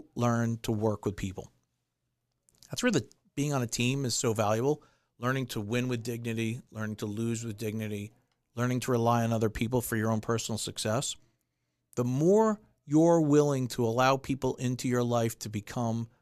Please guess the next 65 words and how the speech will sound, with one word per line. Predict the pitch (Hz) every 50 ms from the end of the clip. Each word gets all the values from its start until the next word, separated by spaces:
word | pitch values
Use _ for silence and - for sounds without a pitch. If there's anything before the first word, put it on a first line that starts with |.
| _ _
part | - - 131 127 127
of | 123 113 113
your | 110 113 113 107
success | - - - 110 - - - 117 113
story, | - - - 147 147 151 160 170 - _ _ _ _ _ _ _ _ _
the | - 104
higher | - - 123 131 131 127
the | 123 123
likelihood | 120 113 113 113 117 110 104 113 104
is | 107 101 101 107 - - -
of | - 101 104
your | 104 101 95
success. | - - 95 - - 101 - - - - _ _ _ _ _ _ _ _ _ -
Now, | 127 120
people | 120 - 214 208 214 208
may | 185 175 175
not | 170 165 143 - - _ _ _ -
consider, | - 131 123 - - 190 196 185 127 104 104 110
"What | - 202 247 277
does | 277 254
that | 226 -
really | - 190 185 170
mean? | 180 220 220 147 117
Like, | 110 107 104 -
I | 127
don't | 180 196 185 165
have | 175 190 180
a | 185
big | 151 131 123 113
network." | 113 110 - - - 104 90 - - - _ _ _ _
You | - 147
just | 160 190 165
gotta | - 185 165
open | 165 165 175 170
up | 151 -
your | 127
channels | 127 - - 156 165 165 151 120 - - - _ _ _ _
to | - -
build | 123 113 147 170 170
your | 151 120
network. | 104 101 - - - - - - _ _ _ _ _ _ _ _ _ _ _
You | - 113
have | 113 -
to | -
smile | - - - 123 113 117 123 123
at | - -
people. | - 127 123 - - 156 160 - _ _ _ _ _ _ -
You | -
have | -
to | - 135
show | - - 147 135 123 120
up. | 123 143 - -
You | 135 123
have | 117 -
to | 127
reach | 120 123 123 - -
out | 131 127 131 -
and | - -
say, | - 127 117 113
"Hey, | 135 139 131
I | 123
wanna | 113 117 117 113
shake | - - 127 113
your | - 120
hand." | 101 117 113 117 143 165